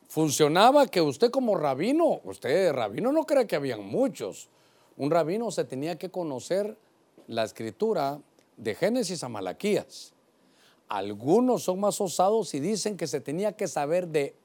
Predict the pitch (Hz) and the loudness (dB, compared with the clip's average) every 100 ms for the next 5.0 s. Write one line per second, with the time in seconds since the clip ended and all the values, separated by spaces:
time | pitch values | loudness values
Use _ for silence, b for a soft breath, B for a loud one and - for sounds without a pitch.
0 | - 131 131 131 120 127 156 175 131 87 | -10 -6 -4 -4 -6 -8 -6 -8 -8 -12
1 | 73 76 _ _ _ _ _ _ _ - | -14 -20 _ _ _ _ _ _ _ -8
2 | 117 104 107 160 110 85 - 101 - 165 | -6 -6 -2 -2 -2 -8 -6 -4 0 2
3 | 233 208 262 208 - _ _ _ _ _ | 2 0 -4 -6 -14 _ _ _ _ _
4 | _ 110 101 95 98 214 165 101 - - | _ -8 -6 -6 -2 0 0 -2 -10 -16